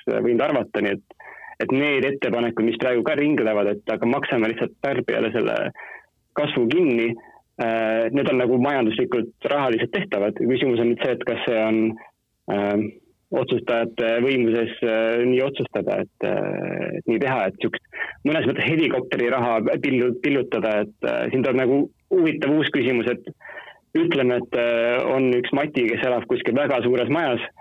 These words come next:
äh, mida ta kütab elektriga, äh, ja noh, selgelt liiga suures majas tema jaoks. Ja nüüd, äh, järsku need elektrihinnad lähevad nii lakke, et tal, isegi temal on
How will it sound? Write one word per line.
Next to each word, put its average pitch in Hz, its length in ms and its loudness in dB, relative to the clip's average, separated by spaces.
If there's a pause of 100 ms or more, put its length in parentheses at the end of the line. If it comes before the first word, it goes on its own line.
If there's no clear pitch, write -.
(480)
äh, 110 840 0
mida 120 180 2
ta 117 120 0
kütab 127 320 0
elektriga, 117 540 0 (720)
äh, 113 480 0 (100)
ja 120 160 2
noh, 113 140 -4
selgelt 123 340 0
liiga 135 240 0
suures 123 240 2
majas 123 320 0
tema 120 260 0
jaoks. 117 220 -2 (800)
Ja 131 100 0
nüüd, 139 200 0
äh, 123 200 0
järsku 131 380 0
need 120 180 0
elektrihinnad 135 480 0
lähevad 117 160 2
nii 131 120 2
lakke, 185 260 -2 (240)
et 120 180 -4
tal, 123 240 0
isegi 123 240 0
temal 139 340 0
on 113 200 2